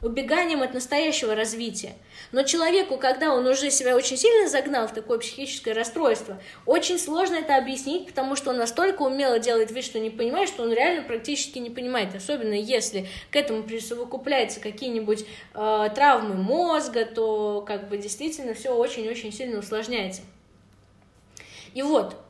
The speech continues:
программист понимает, что начался невротизм. Избегание нормального развития, нанесение себе вреда и страданий, чтобы уйти от развития.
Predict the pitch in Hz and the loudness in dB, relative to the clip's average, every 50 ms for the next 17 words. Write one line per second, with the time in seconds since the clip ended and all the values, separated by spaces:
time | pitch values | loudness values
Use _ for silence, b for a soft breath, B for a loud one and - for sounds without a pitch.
0 | - _ _ _ - 277 220 220 233 226 233 277 339 330 - - 302 285 277 285 | -20 _ _ _ -4 -2 -2 0 2 0 2 0 0 -2 -2 -4 -4 -2 0 2
1 | 294 277 240 240 - - 208 208 233 294 - - 277 240 - 240 226 226 220 220 | 2 2 2 0 -2 -4 -2 0 2 2 2 2 -2 -2 -2 -4 -4 -2 0 0
2 | 220 220 - 240 233 202 208 196 190 - - - _ B B B B B B B | 0 0 -2 -4 -6 -6 -6 -8 -10 -12 -16 -20 _ B B B B B B B
3 | B B 226 202 202 240 233 269 294 311 311 277 247 233 226 233 240 262 262 247 | B B -10 -6 -6 -2 2 4 4 4 4 2 0 0 0 0 0 2 2 4
4 | 226 220 202 202 196 196 190 190 190 214 285 370 370 - 339 302 277 254 262 277 | 4 2 2 2 0 0 0 -2 -2 0 0 0 0 0 -2 -2 0 0 0 0
5 | 285 285 - 339 320 285 254 247 247 - 226 220 262 254 233 233 247 233 233 240 | -2 -2 -2 -2 -2 0 0 -2 -2 -2 -2 0 0 2 2 2 -2 2 2 2
6 | 226 208 202 202 - - 202 196 196 226 254 349 381 381 381 359 - - 262 311 | 2 2 0 -2 -4 -6 -4 -4 0 2 2 2 2 2 0 -2 0 0 0 0
7 | 294 285 285 254 233 - - 262 285 294 285 247 247 247 233 226 233 226 190 185 | 2 0 -2 -2 -2 -2 0 0 0 2 2 0 0 0 -2 -4 -6 -8 -8 -10
8 | - - - | -12 -14 -14